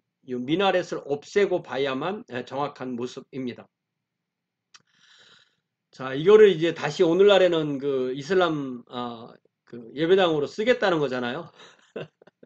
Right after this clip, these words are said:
이게 원래 이 안에 그 여러 가지 모자이크 그림이 있는데 그것을 이슬람에서, 어, 천사백오십삼 년에 정복하고 그거를, 어, 회로 다 발랐는데 이제 그것을 다시,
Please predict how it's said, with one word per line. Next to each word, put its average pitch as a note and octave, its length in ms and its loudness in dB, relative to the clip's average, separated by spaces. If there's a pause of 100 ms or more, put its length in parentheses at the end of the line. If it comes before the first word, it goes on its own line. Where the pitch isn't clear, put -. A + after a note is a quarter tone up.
(540)
이게 F#3+ 300 2
원래 F3 300 6
이 E3 160 2
안에 E3 260 0
그 C3+ 220 -2
여러 D3 200 -4
가지 E3+ 200 0
모자이크 E3+ 500 0
그림이 E3+ 280 -2
있는데 B2+ 480 -4 (340)
그것을 E3+ 680 -2
이슬람에서, D3+ 1200 -2 (480)
어, B2+ 280 -14 (340)
천사백오십삼 F3 800 -2
년에 C#3+ 340 -4 (360)
정복하고 D#3 500 -6
그거를, C#3+ 420 -2 (480)
어, C3+ 220 -18 (140)
회로 A3+ 260 2
다 - 300 -8
발랐는데 C#3 680 -4 (380)
이제 D3+ 180 -4
그것을 D#3 360 -6
다시, C#3+ 460 -8